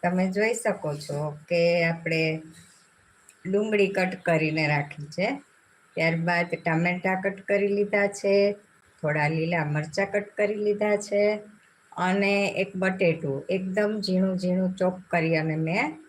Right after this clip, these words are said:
રાખ્યું છે. તો આ રીતે આપણે બધી પ્રિપરેશન પહેલેથી કરી લીધી હોય તો આપણે ઝડપથી કોઈ પણ વસ્તુ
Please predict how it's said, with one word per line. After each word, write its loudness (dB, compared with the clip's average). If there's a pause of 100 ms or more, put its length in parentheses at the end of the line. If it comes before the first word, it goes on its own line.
રાખ્યું -4
છે. -6 (680)
તો -2
આ 2
રીતે -2
આપણે 0
બધી 0
પ્રિપરેશન -2
પહેલેથી 0
કરી 0
લીધી 2
હોય 2 (540)
તો 6
આપણે 2
ઝડપથી 2
કોઈ 2
પણ -2
વસ્તુ -4